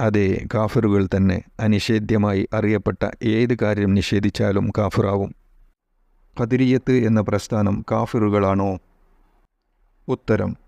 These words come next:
അല്ല, അവർ കടുത്ത മുബ്തദികളാണ്. അള്ളാഹുവിൻ്റെ മുൻ അറിവും നിശ്ചയവുമെല്ലാം അംഗീകരിക്കുന്നവരാണ് ഖദരിയത്ത് വിഭാഗം. നന്മകൾ അള്ളാഹുവിൽ നിന്നാണെന്നും ചീത്ത അള്ളാഹുവിൽ നിന്നല്ലെന്നും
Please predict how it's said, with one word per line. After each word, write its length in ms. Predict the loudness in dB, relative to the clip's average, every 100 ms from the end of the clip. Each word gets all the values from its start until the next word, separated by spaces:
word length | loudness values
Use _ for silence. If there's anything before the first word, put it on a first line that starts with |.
| -6
അല്ല, 300 | -2 -2 -4 _
അവർ 220 | -2 -2 -2
കടുത്ത 380 | -2 -2 -2 -2
മുബ്തദികളാണ്. 920 | -2 -2 -2 -2 -2 -2 -2 -4 -8 -10 _ _ _
അള്ളാഹുവിൻ്റെ 600 | -4 -2 -2 0 0 0
മുൻ 160 | 0 -2 -2
അറിവും 340 | -4 -2 -4
നിശ്ചയവുമെല്ലാം 800 | -4 -8 -4 -2 0 -2 -2 -6 -4
അംഗീകരിക്കുന്നവരാണ് 1000 | -2 0 0 -2 -2 -2 -2 -2 -2 -4
ഖദരിയത്ത് 500 | -4 -4 -2 -4 -4
വിഭാഗം. 440 | -4 -2 -2 -2 -4 -8 _ _ _ _
നന്മകൾ 420 | -4 0 0 0 -2 -2
അള്ളാഹുവിൽ 420 | -2 -2 0 0
നിന്നാണെന്നും 540 | 0 -2 -2 -2 -4 -6 -8
ചീത്ത 360 | -2 -2 -2 -6 -4
അള്ളാഹുവിൽ 440 | -2 0 0 0
നിന്നല്ലെന്നും 640 | 2 2 0 0 0 0